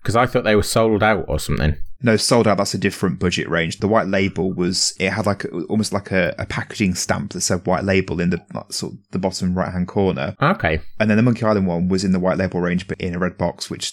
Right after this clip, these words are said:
Speaker 2: is kind of counterintuitive, but there you go. <laughs>
Speaker 1: Yeah.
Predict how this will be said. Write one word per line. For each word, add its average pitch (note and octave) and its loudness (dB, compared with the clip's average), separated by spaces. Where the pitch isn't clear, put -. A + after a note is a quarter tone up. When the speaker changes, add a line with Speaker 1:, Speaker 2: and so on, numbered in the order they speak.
Speaker 2:
is - -4
kind F#2+ -2
of F2 -2
counterintuitive, E2+ -6
but E2 -10
there F2 -10
you F2+ -10
go. F2 -8
<laughs> - 8
Speaker 1:
Yeah. G2+ 4